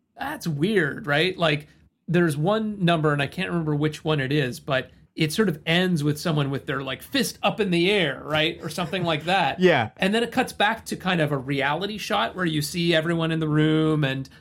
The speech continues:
Speaker 1: all of that, and they're still, like, lowering their arm.
Speaker 2: <laughs>
Speaker 1: And it's just
Speaker 2: Yeah.
Speaker 1: like, well, that's weird because, like, didn't this all just happen in their head? Like, shouldn't no one see that move happen? <laughs> You know? So, like, some of the rules are definitely a little fuzzy as the movie goes on, I think.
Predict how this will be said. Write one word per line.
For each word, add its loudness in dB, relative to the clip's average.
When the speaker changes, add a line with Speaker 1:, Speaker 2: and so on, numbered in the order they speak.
Speaker 1:
all 2
of 0
that, 2
and 4
they're 4
still, 0
like, 0
lowering 0
their -4
arm. -4
Speaker 2:
<laughs> -20
Speaker 1:
And 0
it's -2
just 0
Speaker 2:
Yeah. 6
Speaker 1:
like, -2
well, -2
that's 0
weird 2
because, -2
like, 0
didn't -2
this 0
all 2
just -8
happen 0
in -2
their 0
head? 0
Like, -2
shouldn't -2
no 4
one 0
see -6
that -2
move 0
happen? -2
<laughs> -20
You 6
know? 2
So, 4
like, 4
some 2
of 2
the 6
rules 4
are 4
definitely 0
a 0
little 0
fuzzy 0
as -2
the -6
movie -4
goes -6
on, -6
I -10
think. -12